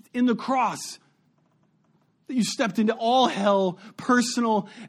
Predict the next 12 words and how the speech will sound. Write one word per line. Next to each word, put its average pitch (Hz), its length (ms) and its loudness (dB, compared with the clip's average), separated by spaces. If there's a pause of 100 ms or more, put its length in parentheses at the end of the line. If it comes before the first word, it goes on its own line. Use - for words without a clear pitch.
and 226 640 2 (1600)
judicial, 165 720 -6 (2250)
before - 300 -18
God. 135 400 -12 (880)
We 156 80 -10
look 202 200 -2
to 214 80 0
the 190 100 -2
cross 175 360 -8
to 185 80 -8
see 196 220 -6
you 180 480 0